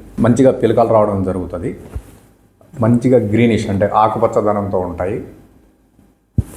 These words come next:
మీరు మీ పక్క పొలంతో కనుక కంపేర్ చేసుకున్నట్లయితే, అంటే అవతల వాళ్ళు ఈ మందులు వాడకుండా మీరే ఈ మందులు వాడినట్లయితే, మీకు వారం పది రోజుల్లో ఈ మందులు పనితీరు ఎలా ఉందనేది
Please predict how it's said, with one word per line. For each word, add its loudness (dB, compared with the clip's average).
మీరు 4
మీ 0
పక్క -2
పొలంతో 2
కనుక -2
కంపేర్ -4
చేసుకున్నట్లయితే, -6
అంటే -6
అవతల 4
వాళ్ళు 2
ఈ 4
మందులు 2
వాడకుండా 2
మీరే 0
ఈ -2
మందులు -6
వాడినట్లయితే, -4
మీకు 2
వారం 2
పది 0
రోజుల్లో 2
ఈ -2
మందులు -2
పనితీరు -4
ఎలా 0
ఉందనేది -4